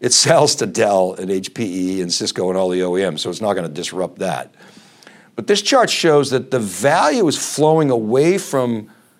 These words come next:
traditional servers and storage and networking to two places. Merchant silicon, which itself is morphing. Broadcom, focus on the left-hand side of this chart. Broadcom correctly believes that the world is shifting from a C P U-centric center of gravity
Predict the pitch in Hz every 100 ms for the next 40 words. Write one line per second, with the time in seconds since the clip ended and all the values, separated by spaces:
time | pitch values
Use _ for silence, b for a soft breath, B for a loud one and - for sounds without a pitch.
0 | - - 131 143 156 127 - - 143 135
1 | 117 101 - - 104 92 - 143 135 113
2 | 95 107 101 117 - 117 - 98 92 -
3 | 196 196 - 135 131 - - - b b
4 | b - 131 170 170 139 - - - -
5 | - 190 - - 65 101 _ _ - 113
6 | - 101 - - 147 170 - - - _
7 | 110 87 90 80 73 76 73 104 b b
8 | b b b b _ 123 208 226 135 107
9 | 101 107 - _ _ _ - 117 110 -
10 | 180 175 160 127 120 120 110 92 104 92
11 | 87 - 80 - - - 135 190 - 165
12 | - - 127 147 180 190 151 123 127 135
13 | 113 101 98 107 110 123 135 110 - 135
14 | 123 98 98 82 - 214 214 156 120 110
15 | 120 98 101 - - 104 92 85 73 87
16 | 82 76 78